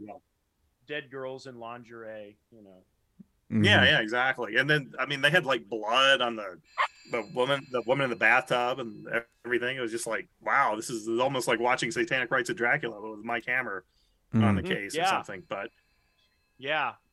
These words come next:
Speaker 2: that's what I was, and, and, <laughs> well, no, never mind. I was just confusing. Actually, I was about to bring up a scene, but I went, "Wait, that's from Satanic Rites of Dracula."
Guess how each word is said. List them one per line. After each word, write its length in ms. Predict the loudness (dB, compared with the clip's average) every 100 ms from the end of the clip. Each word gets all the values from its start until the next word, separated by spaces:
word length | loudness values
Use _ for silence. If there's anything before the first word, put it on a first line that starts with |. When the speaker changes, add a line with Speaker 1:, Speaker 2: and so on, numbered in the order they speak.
| _ _
Speaker 2:
that's 240 | -12 -10
what 140 | -6 -4
I 80 |
was, 200 | -4 -6
and, 220 | -8 -8 -6
and, 260 | -6 -8 -12 _ _ _ _ _ _ _ _ _ _ -20
<laughs> 340 | -16 -16 -14 -20 -20 _
well, 200 | -14 -12
no, 220 | -6 -4 -2
never 240 | -4 -4
mind. 280 | -4 -6 -6
I 60 | -10
was 120 | -10
just 160 | -14
confusing. 640 | -16 -18 -14 -14 -12 -14 -14
Actually, 460 | -16 -14 -12 -12 -16 _ _ -16
I 40 |
was 100 | -12
about 160 | -10 -10
to 80 |
bring 240 | -10 -10 -8
up 100 | -10
a 40 |
scene, 340 | -12 -12 -12 -10
but 100 | -10
I 40 |
went, 240 | -10 -10 -12
"Wait, 220 | -14 -12
that's 280 | -14 -14 -18 _ _ _ _ -20
from 140 | -20
Satanic 460 | -16 -18 -16 -18 -14
Rites 240 | -14 -14
of 80 | -16
Dracula." 460 | -12 -10 -10 -12